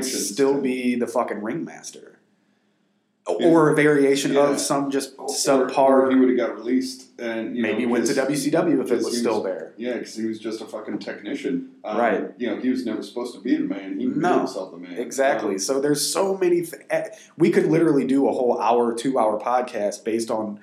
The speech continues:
Speaker 2: breaking down how the business would have
Speaker 1: I think
Speaker 2: specifically changed.
Speaker 1: I think one thing, 'cause if you look at that, it, so N W O never happens. Or not, I shouldn't
Speaker 2: In,
Speaker 1: say
Speaker 2: in the
Speaker 1: that,
Speaker 2: way it
Speaker 1: or,
Speaker 2: did.
Speaker 1: or, yeah,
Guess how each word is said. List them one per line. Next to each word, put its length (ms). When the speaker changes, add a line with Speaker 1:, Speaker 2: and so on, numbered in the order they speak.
Speaker 2:
breaking 400
down 340
how 180
the 120
business 420
would 100
have 120
Speaker 1:
I 20
think 160
Speaker 2:
specifically 460
changed. 600
Speaker 1:
I 120
think 400
one 320
thing, 320
'cause 260
if 80
you 140
look 100
at 120
that, 280
it, 180
so 320
N 140
W 340
O 220
never 240
happens. 600
Or 380
not, 260
I 80
shouldn't 220
Speaker 2:
In, 60
Speaker 1:
say 80
Speaker 2:
in 60
the 60
Speaker 1:
that, 60
Speaker 2:
way 100
it 60
Speaker 1:
or, 60
Speaker 2:
did. 180
Speaker 1:
or, 340
yeah, 200